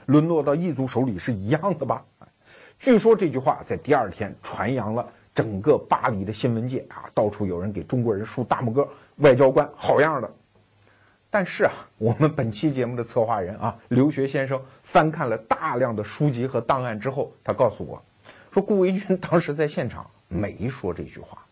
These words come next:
那为啥呢？当时的会议记录上面没有这句话呀。所以你看，很多历史都被我们用情绪和标签这两个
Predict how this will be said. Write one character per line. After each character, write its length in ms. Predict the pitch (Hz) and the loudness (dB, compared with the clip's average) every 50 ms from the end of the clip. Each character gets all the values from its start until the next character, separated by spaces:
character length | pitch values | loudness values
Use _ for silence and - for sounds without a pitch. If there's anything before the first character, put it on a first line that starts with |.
| _ _ | _ _
那 100 | - 196 220 | -2 0 0
为 140 | 302 320 | 2 0
啥 200 | 285 285 202 185 | 0 0 -2 -2
呢？ 100 | 185 190 - - - - - | -2 -6 -8 -14 -14 -2 2
当 200 | - 381 359 349 | 2 2 2 2
时 160 | 269 - 226 | 0 -2 -2
的 80 | 220 302 | -4 -2
会 200 | - - 247 220 | 2 2 2 4
议 120 | 254 269 | 4 0
记 200 | 202 - 220 226 | -2 0 -2 -2
录 200 | 233 294 247 - - | -2 -2 -4 -6 -12
上 160 | - - 254 | -6 -4 -2
面 160 | 240 220 208 - - - | -2 -2 -6 -10 -6 0
没 180 | - - - 226 | 0 2 2 2
有 160 | 294 294 226 | 0 0 -2
这 80 | 165 175 | -4 -6
句 160 | - 165 160 | -6 -8 -4
话 320 | - 175 - - 165 175 - 156 | -4 -4 -4 -2 -2 -2 -2 -4
呀。 80 | - - _ _ _ _ _ _ _ _ _ - - _ - | -10 -10 _ _ _ _ _ _ _ _ _ -20 -20 _ -2
所 120 | - 170 | -2 0
以 40 | 185 | 0
你 80 | 147 101 | 0 -4
看， 220 | - 113 95 - - - - - - | -6 -6 -8 -8 -8 -20 -20 -18 -6
很 300 | - - 170 156 143 139 | 4 4 6 6 6 2
多 240 | 185 214 233 247 233 | 2 2 0 2 0
历 160 | 262 247 156 | -2 -4 -4
史 260 | - - - 78 - - | -6 -6 -12 -12 -8 2
都 120 | - 160 170 | 4 4 4
被 220 | 151 160 156 127 | 6 4 0 0
我 160 | 92 90 78 | 0 -4 -6
们 140 | - 92 104 | -6 -6 -6
用 180 | 110 104 85 82 | -6 -6 -8 -8
情 400 | - - - - 113 87 82 117 | -10 -10 -8 -6 -8 -6 -6 -6
绪 240 | 139 - - 143 - - | -6 -6 -6 -8 -8 -8
和 140 | - - 107 | -4 -4 -4
标 360 | 104 - - 156 147 151 156 | -4 2 4 4 6 6 4
签 340 | 151 - - 156 156 160 160 - - _ _ | 0 -2 -6 -6 -6 -6 -8 -14 -20 _ _
这 140 | - 143 131 | 4 4 4
两 340 | 120 113 113 107 90 90 85 | 6 4 0 -2 -4 -6 -4
个 220 | 104 101 - - | -4 -4 -4 -4